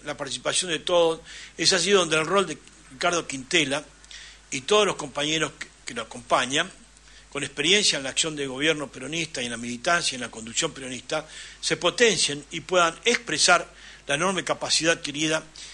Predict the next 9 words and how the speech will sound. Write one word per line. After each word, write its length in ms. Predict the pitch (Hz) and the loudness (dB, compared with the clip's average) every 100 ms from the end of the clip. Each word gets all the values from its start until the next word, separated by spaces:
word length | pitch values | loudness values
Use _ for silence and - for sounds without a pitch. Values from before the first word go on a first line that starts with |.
| - - | -12 -2
pero 180 | 147 | 0
siempre 340 | 131 190 170 196 | 2 2 0 -6
acompañados 760 | - 175 - 139 156 156 156 151 - - - - | -6 -6 -6 -2 2 2 2 -2 -14 -20 -20 -6
por 160 | 139 131 | -6 0
todos, 520 | 202 160 113 113 - | 4 4 4 -2 -2
por 160 | - 147 | -4 -8
todos 240 | - 233 | 0 2
los 140 | 160 139 | 2 0
vecinos, 580 | 131 - 160 151 147 | 2 0 2 0 -2